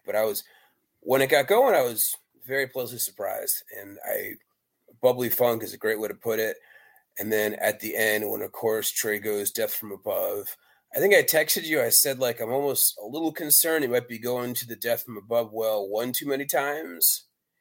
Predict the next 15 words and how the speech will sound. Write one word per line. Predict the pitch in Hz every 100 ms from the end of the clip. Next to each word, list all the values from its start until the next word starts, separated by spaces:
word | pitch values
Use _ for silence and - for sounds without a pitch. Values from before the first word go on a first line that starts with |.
| _ _ _ _
at | - -
this | 135
point," | - 143 131 123 -
'cause | 104 104
you |
can | 104 104
just | 107 - - - _ _ _ _ _
do | - 123
that | 123
effect | 110 - 131 120
in | 113
his | 113
guitar, | 104 104 - 117 117 117 107
and | 104
then | 104 101 101 98 98 -